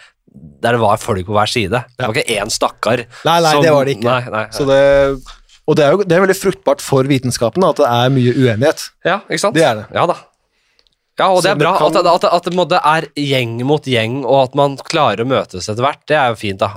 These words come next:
Speaker 1: Men jeg hører så
Speaker 2: Ja.
Speaker 1: mange historier om de som på en måte
Speaker 2: Det er litt
Speaker 1: det er noen
Speaker 2: barnehagetilstander
Speaker 1: få,
Speaker 2: noen ganger.
Speaker 1: ja, det er noen få, så føles det litt sånn åpenbart at det her er det noen som, eh, ønsker å beskytte sitt livsverk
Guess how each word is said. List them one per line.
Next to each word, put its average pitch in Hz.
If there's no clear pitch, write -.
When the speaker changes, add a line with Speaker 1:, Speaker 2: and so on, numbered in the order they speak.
Speaker 1:
Men 123
jeg 135
hører 139
så 143
Speaker 2:
Ja. -
Speaker 1:
mange 139
historier 117
om 135
de 117
som 135
på 139
en 143
måte 123
Speaker 2:
Det 127
er -
litt 180
Speaker 1:
det 151
er 170
noen 160
Speaker 2:
barnehagetilstander 143
Speaker 1:
få, 127
Speaker 2:
noen 127
ganger. 120
Speaker 1:
ja, 147
det 160
er 156
noen 160
få, 147
så 170
føles 147
det 156
litt 143
sånn 156
åpenbart 98
at 98
det 131
her 123
er 101
det 107
noen 95
som, 120
eh, 107
ønsker 127
å 120
beskytte -
sitt -
livsverk -